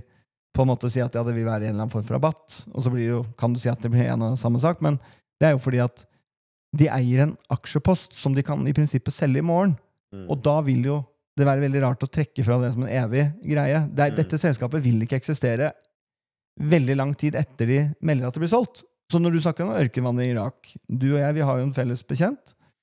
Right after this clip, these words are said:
Speaker 1: som,
Speaker 2: <laughs>
Speaker 1: eh, for, vi kan jo teste om han lytter, så skal jeg passe på å si at han ikke ble nevnt, men han,
Speaker 2: <laughs>
Speaker 1: han kommer jo fra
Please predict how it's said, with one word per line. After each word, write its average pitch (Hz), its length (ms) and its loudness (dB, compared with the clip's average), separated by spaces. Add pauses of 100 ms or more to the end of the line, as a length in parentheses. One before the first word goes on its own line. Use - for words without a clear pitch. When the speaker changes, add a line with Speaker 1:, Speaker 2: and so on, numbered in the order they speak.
(360)
Speaker 1:
som, 135 220 4
Speaker 2:
<laughs> - 0 -
Speaker 1:
eh, 131 420 -4
for, 139 160 2 (180)
vi 147 120 -4
kan 165 120 2
jo 180 60 0
teste - 260 -4
om 131 140 2
han 151 180 2
lytter, 156 300 0
så 226 180 -6
skal 160 140 0
jeg 151 80 -2
passe 147 120 -2
på 143 120 -2
å - 20 -2
si 135 140 -2
at 135 60 -2
han 131 100 -2
ikke 120 160 -6
ble 135 80 -2
nevnt, 214 220 -2
men 175 120 -2
han, 156 160 0 (380)
Speaker 2:
<laughs> - 400 -4
Speaker 1:
han - 80 2
kommer 151 320 2
jo - 80 -
fra 170 100 4